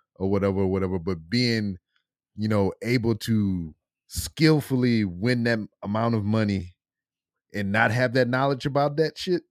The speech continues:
or whatever. I mean, that's the gray area for me, 'cause, I mean, these kids are young as fuck and they know how to work all the electronics now 'cause that's the era that they grew up in. But gambling, I don't know, that's something else. <laughs>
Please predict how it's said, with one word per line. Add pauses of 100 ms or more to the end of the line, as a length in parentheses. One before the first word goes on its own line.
or
whatever.
I
mean,
that's
the
gray
area
for
me,
'cause,
I
mean,
these
kids
are (960)
young
as
fuck
and
they
know
how
to
work
all
the
electronics
now
'cause
that's (160)
the
era
that
they
grew
up
in.
But (840)
gambling, (100)
I
don't
know,
that's
something
else.
<laughs>